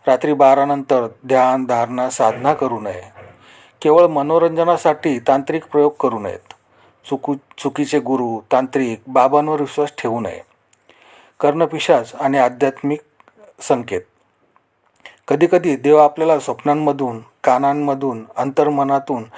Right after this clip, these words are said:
काही इशारा देत असतो, संकेत देत असतो. हेही कर्णपिशासारखेच, कर्णपिशाच्यासारखेच वाटू शकतात, पण आपल्याला त्यातील फरक ओळखायला शिकले पाहिजे मित्रांनो. आता आध्यात्मिक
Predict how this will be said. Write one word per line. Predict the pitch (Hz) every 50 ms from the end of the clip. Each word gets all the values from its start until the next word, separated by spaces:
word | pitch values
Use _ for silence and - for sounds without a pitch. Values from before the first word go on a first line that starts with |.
| - - _ _
काही | - 156 165 180 170
इशारा | 160 143 - 170 156 165 165
देत | 151 143 143 139 135
असतो, | 123 123 - - 147
संकेत | 135 - - 143 147 139 - 156
देत | 131 120 123 110 -
असतो. | 107 - - - - - - - _ _ _ _ _ _ _ - - - _ _
हेही | - 139 - 180 185
कर्णपिशासारखेच, | 175 - 156 151 151 160 151 - 147 - - 156 - - - - - 165 156 - - - _
कर्णपिशाच्यासारखेच | - 143 139 147 147 151 160 160 - 156 143 - 156 143 - 160 143 - 139 - - - 151 -
वाटू | 147 127 - -
शकतात, | - - 113 - _ - 98 - _ _ _ _ _ _ _ _ _ _ - - - _ _
पण | 139 131
आपल्याला | 131 127 - 143 143 139 151 139 123
त्यातील | 120 139 120 120 - 156 151 -
फरक | - - 131 131 143 143 -
ओळखायला | 127 127 131 - 139 139 143 139
शिकले | - - 117 - 127 131
पाहिजे | 131 - 98 101 101
मित्रांनो. | 101 101 98 - - 101 92 90 85 78 - _ _ _ _ _ _ _ _ _ _ _ _ _ _ _ _ _ _ _ _ _ _ _ _ _
आता | 123 120 - - 135
आध्यात्मिक | 127 131 131 127 147 147 147 - 160 151 143 127